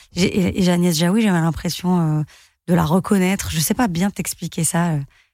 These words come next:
Et à chaque fois qu'elle me donnait, euh, euh, un texte qui était le, celui qu'elle avait écrit ou pas, euh,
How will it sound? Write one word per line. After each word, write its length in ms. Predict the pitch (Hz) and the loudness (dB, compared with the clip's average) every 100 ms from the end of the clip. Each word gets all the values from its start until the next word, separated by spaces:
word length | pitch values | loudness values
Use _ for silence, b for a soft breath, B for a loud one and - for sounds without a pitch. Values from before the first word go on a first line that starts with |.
| _ | _
Et 60 | - | -2
à 40 | |
chaque 180 | 175 180 | 0 0
fois 80 | 175 | -2
qu'elle 160 | 233 196 | 0 2
me 100 | 175 | 2
donnait, 400 | 175 185 190 185 | 2 4 4 2
euh, 340 | 160 156 160 185 b b _ _ _ _ _ _ - | 2 0 -2 -6 b b _ _ _ _ _ _ 0
euh, 420 | 170 160 160 170 - - | 2 2 0 -2 -6 -4
un 140 | - | -2
texte 340 | - 208 - - | 0 0 0 -2
qui 80 | 185 | -2
était 140 | 156 | 0
le, 160 | 160 175 | 0 0
celui 240 | - 190 | 0 0
qu'elle 120 | 180 175 | 2 2
avait 160 | 170 | 0
écrit 260 | 170 - 220 | 0 0 0
ou 120 | 185 | 0
pas, 360 | - 185 247 190 | 0 0 0 -2
euh, 180 | 156 | -4